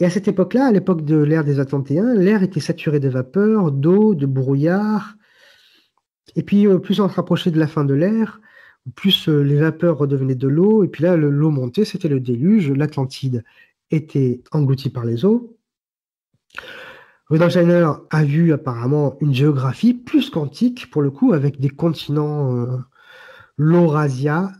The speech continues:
L A U R A S I A, la Pangée, le Gond-, Gondwana.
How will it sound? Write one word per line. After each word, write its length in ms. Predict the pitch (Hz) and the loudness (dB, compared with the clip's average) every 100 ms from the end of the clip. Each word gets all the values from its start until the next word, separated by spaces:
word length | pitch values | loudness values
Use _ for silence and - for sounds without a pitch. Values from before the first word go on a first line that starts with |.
| _ | _
L 220 | 156 151 | -2 -2
A 160 | 151 147 - | -2 -4 -2
U 140 | 160 160 | -2 0
R 240 | 151 143 - | -2 -2 -4
A 200 | 147 143 - | -4 -4 -4
S 340 | 147 139 - - | -4 -4 -6 -8
I 120 | 120 | -6
A, 240 | 151 180 202 | -2 -2 0
la 140 | 151 | 0
Pangée, 600 | 147 160 143 123 156 196 | 0 0 0 2 2 2
le 200 | 180 139 | 2 -2
Gond-, 480 | 135 139 160 160 151 147 | -2 0 2 0 -2 -4
Gondwana. 720 | 147 175 160 160 143 151 175 | 0 2 2 2 0 -2 -6